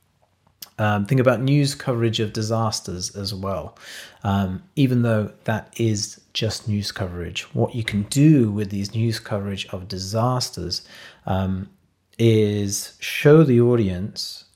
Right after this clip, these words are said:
and gradually unveil the extent of the damage of the thing that's happened. Of course, this isn't just natural disasters or whatever,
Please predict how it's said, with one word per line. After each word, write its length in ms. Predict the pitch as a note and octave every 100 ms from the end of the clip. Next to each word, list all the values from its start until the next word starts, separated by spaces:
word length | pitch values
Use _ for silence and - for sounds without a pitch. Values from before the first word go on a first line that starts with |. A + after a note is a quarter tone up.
| _ _ _
and 200 | A2 G2+
gradually 760 | G2 A2+ A#2+ C3 C3 A2+ G#2+ -
unveil 1120 | A2+ G2+ G2 G#2+ B2 B2 A2 F2+ D2+ F#2 C3+ _ _ _ _ _ _ _ _ _ _ _ _ -
the 580 | A#2 A#2 A2+ A2 G#2+ G#2+ - _ -
extent 960 | C3+ - - - - C3+ G#2+ - - - -
of 140 | F#2+
the 100 | F2+
damage 880 | F#2 - A2 B2 G2+ B1+ A#1+ - - _ _ _ _ _ -
of 500 | G#2 G2+ E2 - - _ _ _ _ _ _ _ _ _ _ _ _ _ _
the 160 | B2 A2+
thing 300 | - G2 F#2+
that's 160 | E2+
happened. 640 | - G2+ G2+ - C2+ - - _ -
Of 140 | A2+
course, 220 | - G2+
this 140 | F#2 G2+
isn't 540 | G2+ F2+ - - - -
just 340 | F#2 - -
natural 380 | G#2 G2+ - F#2+
disasters 580 | F#2 F2+ F#2+ - E3 A#2
or 40 |
whatever, 360 | G2 G2 A#2+